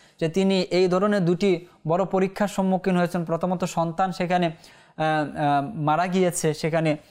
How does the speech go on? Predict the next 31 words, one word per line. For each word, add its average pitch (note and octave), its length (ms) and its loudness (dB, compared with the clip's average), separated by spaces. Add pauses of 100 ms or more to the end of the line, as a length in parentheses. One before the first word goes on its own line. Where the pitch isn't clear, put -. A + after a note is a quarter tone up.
(140)
ওফাত G3+ 220 0
গ্রহণ F#3 300 0
করেছে। E3 420 0 (300)
দ্বিতীয়ত F3+ 460 0
তিনি E3+ 380 0
রোগে E3+ 280 0
আক্রান্ত F3+ 460 -2
হয়ে E3 280 2 (260)
তার D#3+ 140 0
পাটাও D#3+ 380 0
কেটে F3+ 240 -2
ফেলতে E3+ 320 -2
হয়েছে। D#3+ 380 0 (300)
তো F3+ 80 -2
মদিনার G#3 520 2
যে F3+ 140 0
সকল G3+ 300 0
বাসিন্দা G3 440 0
ছিল, F#3 260 0 (320)
সকলে G3 340 0
তার G3+ 200 2
অপেক্ষায় G3+ 480 0
ছিলেন F3+ 320 0
যে E3+ 80 0
তিনি F3+ 240 0
কখন F3 320 -2
আসবেন। D#3 300 0 (320)
যখন E3 340 -2
তিনি G3+ 280 2
এলেন, F3 240 2 (300)
তখন E3+ 420 0